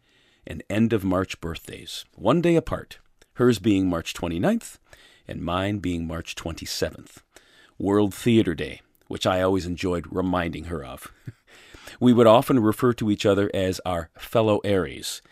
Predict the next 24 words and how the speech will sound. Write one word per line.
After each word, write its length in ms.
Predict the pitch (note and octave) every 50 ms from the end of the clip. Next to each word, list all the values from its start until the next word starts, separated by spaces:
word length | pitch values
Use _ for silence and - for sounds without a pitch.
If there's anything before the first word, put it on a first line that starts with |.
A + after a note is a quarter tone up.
| _ _ _ _ -
and 100 | G2+ G2+
we 100 | G#2+ A#2
would 160 | G#2 A#2 B2 -
often 320 | D3 D#3 D#3 - - A2 G2+
meet 160 | G2 G#2 -
for 160 | - - F#2
lunch 500 | G2 G#2+ G#2+ E2 D#2 - - - - - _ _ _ _ _ -
on 120 | - E2+
the 80 | E2 F2
twenty-eighth 640 | - - - B2 A#2+ B2 - - B2 C#3 C#3 -
of 120 | - E2 D2
March 440 | D#2 D2+ D2+ D#2 - - - - _ _ _
or 100 | - E2+
thereabouts. 680 | D#2+ F2+ E2 D#2 D#2 C#2+ - - - _ - - - - _ _ _ _ _ _ _ _ _ _
Barbara 300 | - C3 C3 C3+ D3 D#3+
was 220 | D3+ B2 A2+ - - - - - - -
one 180 | - A#2 C3+ D3
of 80 | C#3+
the 80 | C#3+ B2+
folks 300 | - - C3 B2+ - -
who 80 | A2+
started 400 | G#2 - - B2 A#2 A2+ G#2+ A2
Theatre 300 | - - A#2+ G#2 F#2+ F#2
Collingwood, 640 | - - - - G#2+ G2+ F#2+ F2+ D#2+ F2 E2+ -